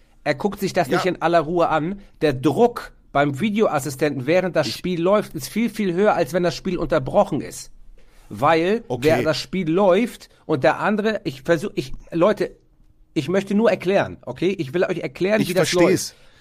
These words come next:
Speaker 1: Ich guck mir das jetzt an als Videoassistent und sehe und guck mir die Situation auch achtunddreißig Kameras Perspektiven an. Mein Assistent, der Videoassistent, der A V A, der sitzt daneben und verfolgt das Live-Spiel,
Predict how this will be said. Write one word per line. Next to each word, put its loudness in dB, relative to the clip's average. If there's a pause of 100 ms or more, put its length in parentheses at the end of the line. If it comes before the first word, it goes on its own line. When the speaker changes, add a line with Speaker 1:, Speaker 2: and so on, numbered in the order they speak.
(260)
Speaker 1:
Ich -6
guck 0
mir 2
das 2
jetzt -2
an 2
als -4
Videoassistent -2
und -4
sehe 0 (960)
und 0
guck 0
mir 4
die -2
Situation 0
auch 4
achtunddreißig 0
Kameras 0
Perspektiven -4
an. -2
Mein -4
Assistent, -2
der -2
Videoassistent, -2
der 0
A 2
V 0
A, 2
der -2
sitzt -4
daneben 0
und 0
verfolgt 0
das -2
Live-Spiel, -2